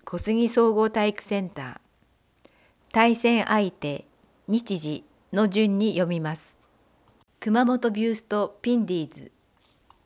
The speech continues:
四月四日土曜日、十三時三十分から。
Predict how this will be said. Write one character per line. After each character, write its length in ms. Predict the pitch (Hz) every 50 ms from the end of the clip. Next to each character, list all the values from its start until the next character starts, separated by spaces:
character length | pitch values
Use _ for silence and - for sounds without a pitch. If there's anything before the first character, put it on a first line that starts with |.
| _ _
四 220 | - - - 208 208
月 280 | 226 247 247 - 240
四 160 | 240 226 226
日 380 | 220 - _ - 196 202 185 - - _ _
土 120 | - 170 185
曜 260 | 202 233 226 190 147
日、 180 | 143 135 - - _ _ _ _ _ _ _ _ _ _ _ _ _ _ _ -
十 280 | 156 - 208 226 226
三 240 | 220 - 240 226 208
時 100 | 220 220
三 220 | 208 233 214 214 196
十 100 | 208 208
分 300 | - _ 170 160 156 143
か 100 | 143 127
ら。 180 | 123 - -